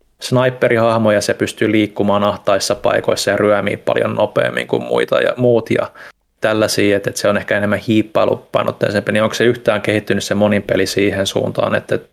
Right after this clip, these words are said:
noita erilaisia taktiikoita pystyy paljon helpommin hyödyntämään, varsinkin kun siellä on myös se ympäristön tuhoutuminen nyt mukana,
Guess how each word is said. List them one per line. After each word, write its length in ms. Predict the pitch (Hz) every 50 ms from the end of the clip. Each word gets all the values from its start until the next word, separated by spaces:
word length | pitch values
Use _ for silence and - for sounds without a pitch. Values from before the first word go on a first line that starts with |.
| - -
noita 360 | 120 104 107 - - - 107
erilaisia 440 | 104 104 - - 101 - - 107 104
taktiikoita 580 | - - 101 - - - 107 - - - -
pystyy 500 | - - - - - - 107 - 117 - - - - - -
paljon 420 | 120 113 110 110 107 107 107 101
helpommin 460 | 95 110 110 104 - 110 110 110 101
hyödyntämään, 680 | 113 120 120 117 113 110 110 - 107 104 104 104 104
varsinkin 300 | 104 107 104 107 110 -
kun 80 | - 104
siellä 160 | - 107 104
on 60 | 104
myös 220 | 107 107 107 101 -
se 80 | -
ympäristön 640 | 110 110 113 110 - 107 - 117 - - - - - 123
tuhoutuminen 720 | - 120 - 120 - - - - - - 127 - - -
nyt 140 | - - - -
mukana, 340 | - - - 120 120 117